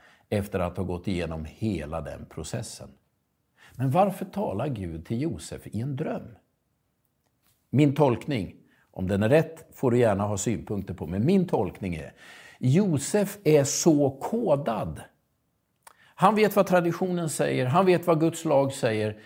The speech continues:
Det finns liksom inget att diskutera, saken är klar.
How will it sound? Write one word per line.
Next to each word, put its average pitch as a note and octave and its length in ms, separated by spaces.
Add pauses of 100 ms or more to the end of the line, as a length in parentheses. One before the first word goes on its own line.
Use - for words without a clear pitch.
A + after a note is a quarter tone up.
(240)
Det F#3 120
finns G3 320
liksom E3+ 260
inget F#3 200
att C3 80
diskutera, D#3 600
saken F3+ 800
är E3+ 120
klar. - 480